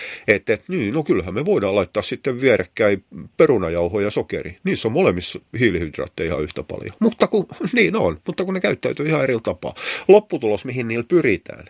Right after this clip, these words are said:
niin on sama. Itse asiassa hiilarit on paljon helpompi asia, koska ne vaan muutetaan yhdessä sokerimuodossa toisen sokerin muotoon ja sen jälkeen ne käytetään energiaksi. Mitään muuta roolihan niille ei ole.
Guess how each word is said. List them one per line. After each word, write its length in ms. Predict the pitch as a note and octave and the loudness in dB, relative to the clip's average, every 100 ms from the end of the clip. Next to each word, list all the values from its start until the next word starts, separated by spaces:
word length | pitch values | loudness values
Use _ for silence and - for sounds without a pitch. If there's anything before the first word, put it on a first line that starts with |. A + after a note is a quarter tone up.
| _ G2+ | _ -2
niin 120 | F2 | -2
on 100 | D2 | 0
sama. 300 | - E2+ - _ _ | -2 -4 -10 _ _
Itse 240 | C3 C#3+ B2 | 2 2 -2
asiassa 260 | A2+ - | -4 -2
hiilarit 380 | C#3+ B2 F2 - | 0 0 -2 -6
on 80 | G2 | -6
paljon 200 | B2 G#2+ | -4 -2
helpompi 540 | B2 A#2 - C#2+ - B1+ | 0 -2 -2 -12 -12 -12
asia, 340 | - B1+ A1+ - - - - | -10 -10 -12 -14 -14 -8 0
koska 240 | G#2 A2+ | 2 2
ne 120 | A#2 | 2
vaan 180 | B2 A#2+ | 2 2
muutetaan 520 | A#2 B2 F#2 G#2+ G2+ | 2 0 0 0 0
yhdessä 260 | A2 G#2+ - | 0 -2 -2
sokerimuodossa 600 | F#2 F2 F2 F2 F2 - | -4 -4 -2 -4 -4 2
toisen 280 | A2 G2+ F2 | 2 2 -2
sokerin 340 | E2+ F2 E2+ | -2 -2 -2
muotoon 420 | F2 E2+ - F2+ | 0 -2 2 2
ja 60 | F2 | 2
sen 160 | G#2+ | 2
jälkeen 200 | F#2+ E2+ | 0 -2
ne 60 | D#2+ | -2
käytetään 440 | D#2+ D#2+ D#2+ D#2+ | -2 -4 -2 -2
energiaksi. 520 | D#2+ E2 - - - A2+ | -2 -2 -4 -6 -4 0
Mitään 220 | G#2+ G#2 | 2 2
muuta 260 | A#2 G2+ | 0 -2
roolihan 420 | G#2 G#2+ F#2+ F#2+ G2 | -2 -2 -2 -4 -4
niille 220 | G2 G2 | -2 -2
ei 140 | G2+ | 0
ole. 240 | A2 C2+ | 0 -2